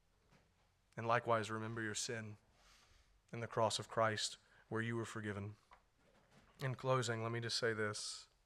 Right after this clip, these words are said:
May God help each one of us to forgive others as we have been forgiven by God. Amen.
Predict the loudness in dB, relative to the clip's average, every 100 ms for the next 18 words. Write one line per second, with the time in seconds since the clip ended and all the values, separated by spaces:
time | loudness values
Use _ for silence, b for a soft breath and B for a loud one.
0 | _ _ _ _ _ _ _ _ -4 -2
1 | 4 6 6 4 0 -2 -6 -6 -4 -2
2 | 0 0 0 -2 -2 -4 -4 -4 -4 -6
3 | -6 -8 -8 b b b b b b b
4 | b -2 0 -2 -4 -2 -4 -4 -6 -6
5 | -6 -8 -8 -10 -12 -16 _ _ _ _
6 | _ _ _ _ _ _ -10 -6 -4